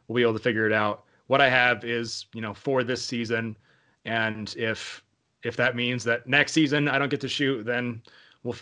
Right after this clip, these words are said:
we'll figure that out then. But I, I suspect that by the end of this year, things will at least look different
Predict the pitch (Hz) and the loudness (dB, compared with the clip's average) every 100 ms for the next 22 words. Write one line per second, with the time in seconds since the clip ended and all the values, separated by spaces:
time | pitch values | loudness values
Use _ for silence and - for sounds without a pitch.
0 | - 123 123 143 123 127 127 120 - 120 | -4 2 4 4 2 4 4 4 2 -2
1 | 117 110 117 123 131 143 143 131 - 127 | -2 -2 0 0 2 0 0 -4 -2 -2
2 | 113 113 113 117 120 131 131 127 120 117 | -2 -4 -2 -2 -4 -2 -4 -2 -4 -4
3 | 107 - _ 131 120 117 113 117 113 110 | -8 -20 _ -8 -6 -6 -2 0 0 -4
4 | _ _ _ - 127 117 120 107 113 123 | _ _ _ -6 -4 0 0 0 -4 -6
5 | 107 - 123 117 113 | -8 0 0 2 -4